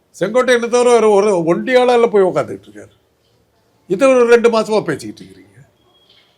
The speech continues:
ஏதாவது ஒரு விஷயம் நீங்க விஜய் பத்தி சொன்னது நடந்திருக்குதா சொல்லுங்க பார்க்கலாம். ஒன்றரை வருஷமா ஆட்சிக்கே வந்து விடுவோம், எங்களை கண்டால் நடுக்குகிறாரு, கொள்கையே தெரியாது.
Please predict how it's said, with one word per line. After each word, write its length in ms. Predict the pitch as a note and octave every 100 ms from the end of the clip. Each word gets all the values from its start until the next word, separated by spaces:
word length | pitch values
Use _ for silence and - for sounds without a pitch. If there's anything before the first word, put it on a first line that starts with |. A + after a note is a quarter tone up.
| _ _ _ _ C3+
ஏதாவது 400 | F#3+ B3 C4+ C4 E3+
ஒரு 240 | G3+ A#3+ A#3+
விஷயம் 400 | C4 C4 C4 A#3
நீங்க 160 | A3+ G#3
விஜய் 320 | G3 A3 G#3+
பத்தி 180 | F3+ G3
சொன்னது 300 | G3 F#3+ F3+
நடந்திருக்குதா 540 | E3 E3+ E3 D3+ D3 C#3+
சொல்லுங்க 300 | D3+ B2+ A2
பார்க்கலாம். 340 | A#2+ A2 A2 A#2+
ஒன்றரை 280 | F3 G3 F3+
வருஷமா 440 | D3 C#3 D#3+ F3 G#3 _ _ _ _ _ _ _ _ _ _ _
ஆட்சிக்கே 400 | F#3 G#3+ A3+ A3+ G#3+
வந்து 180 | G3+ G3
விடுவோம், 260 | F#3+ D#3+
எங்களை 200 | D#3 D#3+
கண்டால் 380 | E3 A3 A3 G#3+
நடுக்குகிறாரு, 600 | G#3 G3+ G3+ F#3 F3+ D3+ C#3+
கொள்கையே 380 | G#3+ A#3 A3 G#3
தெரியாது. 340 | G3 F#3 E3